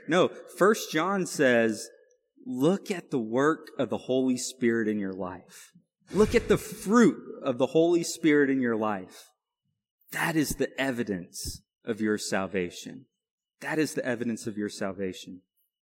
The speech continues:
That's why we can say, uh, the call to follow Christ, the call of discipleship, is not just a call of obedience,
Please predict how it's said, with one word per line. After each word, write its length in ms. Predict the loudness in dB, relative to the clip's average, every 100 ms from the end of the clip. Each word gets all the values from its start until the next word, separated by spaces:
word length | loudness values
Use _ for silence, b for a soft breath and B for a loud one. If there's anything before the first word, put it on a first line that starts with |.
| _ -18 _ -10
That's 160 | 0
why 100 | 2
we 120 | 4
can 180 | 2 0
say, 420 | 2 4 6 4 B B B B
uh, 420 | 4 6 4 0
the 100 | 0
call 480 | 0 0 2 4 2
to 120 | 0 -2
follow 380 | 0 2 2
Christ, 460 | 0 0 0 0 -4
the 60 | -6
call 380 | -2 0 0
of 100 | -2
discipleship, 840 | -4 -2 2 2 0 -6 -2 -2 -4 -4
is 160 | -2 0
not 320 | 2 2 0
just 220 | -6 -6
a 60 | -4
call 360 | 0 2 2
of 120 | 0
obedience, 1000 | -2 0 0 0 0 -2 -6 -12 -18 -18